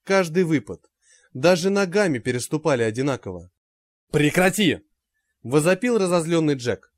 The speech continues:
Тесная кладовка наполнилась звоном шпаг.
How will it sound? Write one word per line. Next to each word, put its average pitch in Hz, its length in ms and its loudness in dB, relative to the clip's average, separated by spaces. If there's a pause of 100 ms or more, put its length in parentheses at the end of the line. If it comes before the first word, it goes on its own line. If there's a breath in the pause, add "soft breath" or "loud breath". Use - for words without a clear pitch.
(920)
Тесная 214 460 0
кладовка 196 520 0
наполнилась 175 600 0
звоном 151 320 0
шпаг. - 440 -6